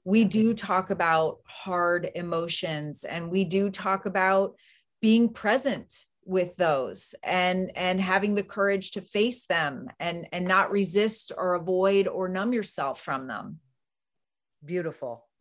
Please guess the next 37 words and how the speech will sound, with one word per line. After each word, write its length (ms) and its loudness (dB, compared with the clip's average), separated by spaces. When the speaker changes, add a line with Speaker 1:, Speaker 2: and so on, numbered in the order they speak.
Speaker 2:
I 80 -8
mean, 260 -6
I, 440 0
I 160 0
don't 180 -2
know 200 0
what 300 -2
the 140 -2
aversion 420 -4
is 180 -8
to 100 -18
the 80 -8
word 260 -4
love. 320 -2
I 140 -4
guess 260 -4
it, 100 -8
maybe 300 -8
it's 200 -12
the 120 -10
same 260 -8
aversion 460 -6
to 80 -10
the 60 -8
word 320 -6
grief. 360 -8
It 200 -6
just 240 -6
feels 340 -4
too 800 -8
intimate, 440 -8
too 200 -6
overwhelming 580 -8
for 140 -12
some 220 -10
people, 340 -10
but 280 -6